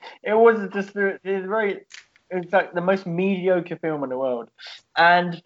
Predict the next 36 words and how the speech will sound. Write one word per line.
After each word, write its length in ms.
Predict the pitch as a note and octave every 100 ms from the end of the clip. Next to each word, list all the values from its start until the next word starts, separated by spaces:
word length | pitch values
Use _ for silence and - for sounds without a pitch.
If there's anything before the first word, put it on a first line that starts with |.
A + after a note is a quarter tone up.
| _ _ _ _ _ - - _ _
people 400 | - G#3 A3 A3+
are 180 | F3 E3+
kind 300 | - F3 G3
of 60 |
excited 340 | A3+ A3 A3+ A3
about 200 | A3 G3+
Wonder 220 | G3+ G3+
Woman, 440 | G#3 A3 A3 A3+ A3+
but, 200 | G#3 A2
like, 420 | D3 C#3 C3 - _ -
it 60 |
was 260 | D#3 D3+ D3 _
gonna 160 | F3 E3+
come 180 | E3+ D#3+
out 280 | E3 E3+ E3
about 320 | E3 D#3+ D3+
now, 300 | D#3 D#3+ D#3+
but 180 | C3+ A#2
because 240 | - C#3
of 60 | B2+
covid, 340 | C#3+ C3 C#3
it 120 | B2 A2+
didn't. 340 | C#3+ C#3+ -
But 300 | C3+ B2 G2+ _ _ _ _
I 80 | D#3
still 160 | - B3
don't 180 | B3+ G3+
think 200 | G3 F#3
it 40 |
would 140 | E3
have 100 | E3
been 120 | D#3 D3
done, 160 | D#3
like, 180 | D3 B2
massively. 680 | C3 C#3+ - A#2+ A#2 A2+ A#2 _ _ _ _ -
Like, 300 | C#3 C#3